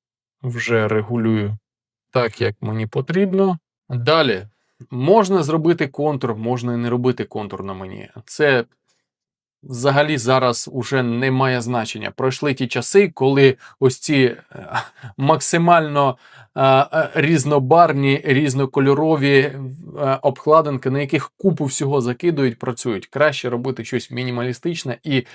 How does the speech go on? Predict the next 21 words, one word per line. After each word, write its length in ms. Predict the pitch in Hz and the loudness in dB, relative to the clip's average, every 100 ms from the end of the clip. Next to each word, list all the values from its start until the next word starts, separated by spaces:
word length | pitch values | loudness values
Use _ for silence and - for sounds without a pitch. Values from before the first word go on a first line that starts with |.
| _ | _
більш 480 | 135 131 139 123 - _ | -4 0 0 -2 -10 _
реалістичне. 840 | 143 131 135 127 - 113 - 131 - - - - _ _ | -4 0 0 -2 -4 -6 -8 -14 -18 -20 -20 -20 _ _
Тому 340 | - 175 196 151 | 0 4 6 6
я, 260 | 135 160 | 6 4
в 60 | 139 | 4
принципі, 420 | 147 143 131 131 | -2 -4 -2 0
навіть, 380 | 127 127 123 - | 2 2 0 0
е, 260 | 120 113 110 | 2 2 2
зараз 380 | 120 120 113 131 | 0 0 -2 -4
і 40 | |
не 140 | 123 | -4
буду 240 | 120 123 120 | -4 -4 -4
робити 280 | 107 107 107 | -4 -6 -8
контур. 360 | 107 92 - _ - _ _ _ _ | -10 -12 -16 _ -20 _ _ _ _
Потім, 540 | 175 - 101 98 107 - | 2 4 -2 -8 -12 -4
м, 480 | 135 131 135 139 | 0 2 4 2
я 340 | 135 151 175 160 | 2 4 4 2
хочу 500 | - 156 135 - 120 | 2 0 2 0 0
трішки 440 | - 135 127 - | 2 0 2 -4
погратися 840 | - 120 127 120 113 - 110 104 | 0 2 4 2 2 -4 -4 -4
з, 540 | 107 110 120 117 113 | -4 0 4 4 4